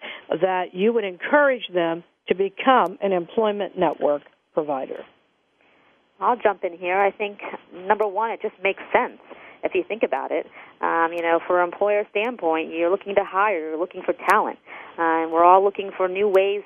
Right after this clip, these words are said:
Speaker 2: to recruit that talent. And I think this, uh, this is a program that makes sense. Um, I know that many employers are hiring individuals with disabilities, and they should be hiring people with disabilities. Uh, and so,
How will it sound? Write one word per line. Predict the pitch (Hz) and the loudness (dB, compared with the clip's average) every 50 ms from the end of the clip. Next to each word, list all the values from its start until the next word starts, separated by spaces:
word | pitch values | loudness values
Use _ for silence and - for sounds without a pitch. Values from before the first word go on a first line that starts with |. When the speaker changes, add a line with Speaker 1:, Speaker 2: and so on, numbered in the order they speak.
| _ - | _ -6
Speaker 2:
to | - 180 180 175 170 165 | -4 -2 0 0 0 -2
recruit | 165 170 - - 247 269 277 - | -2 -4 -4 -2 -4 -4 -2 -4
that | 170 147 - - | -6 -6 -6 -2
talent. | - 165 156 151 143 131 127 - - - - - - - - | 2 2 2 4 2 0 -4 -8 -14 -20 -20 -20 -20 -10 -6
And | 165 165 160 | -4 -2 0
I | 165 160 | -2 -2
think | - - 185 180 180 - | -2 -4 -6 -6 -6 -4
this, | - 180 180 - - - | -2 -2 -2 -2 0 0
uh, | 190 185 185 180 | 2 2 2 0
this | 185 196 196 - 185 | 0 -2 -4 -6 -4
is | 180 185 | 0 4
a | 196 185 180 - | 4 4 4 2
program | - 208 208 214 208 | 0 -2 -2 -2 -2
that | 208 180 190 | -8 -8 -6
makes | 190 202 214 - - | -6 -6 -6 -4 -2
sense. | - 226 254 175 92 - _ _ - - - - - - - | -2 -2 -2 -4 -8 -12 _ _ -20 -20 -20 -20 -20 -12 -6
Um, | 175 165 160 165 | -4 -2 -2 -2
I | 165 | 0
know | 170 175 170 170 | 2 2 2 4
that | 175 175 170 165 165 - - - | 4 2 2 0 0 -4 -8 -4
many | 180 185 185 190 190 | 0 0 0 0 -2
employers | 190 185 - - 190 190 185 180 175 - | -4 -4 -2 -2 0 0 0 0 -2 -2
are | 180 175 180 190 | 0 0 0 0
hiring | 185 190 190 190 190 190 | 0 0 0 0 -2 -4
individuals | 190 190 170 185 196 190 185 170 | -8 -6 -4 -4 -4 -4 -6 -6
with | 185 190 185 | -6 -6 -6
disabilities, | - - 185 180 185 202 220 220 185 | -4 -2 -2 -2 -2 -2 -6 -6 -6
and | 160 | -6
they | 151 139 - - | -6 -6 -4 -2
should | 185 196 | -4 -2
be | 190 202 | -2 -2
hiring | 196 190 196 196 196 196 196 196 | -2 0 0 0 0 -2 -6 -6
people | 208 202 190 - 196 | -6 -6 -6 -6 -6
with | 196 | -6
disabilities. | 208 202 - 180 208 208 208 214 220 240 247 240 - _ - - - - - - - - | -6 -8 -6 -4 -2 -2 -2 -2 -4 -4 -6 -10 -12 _ -18 -18 -16 -16 -18 -10 -4 0
Uh, | 170 170 170 170 170 170 175 | 0 2 2 2 2 0 -2
and | 170 170 170 - | -4 -8 -4 0
so, | - 185 180 175 180 175 170 | 0 2 2 2 2 0 -2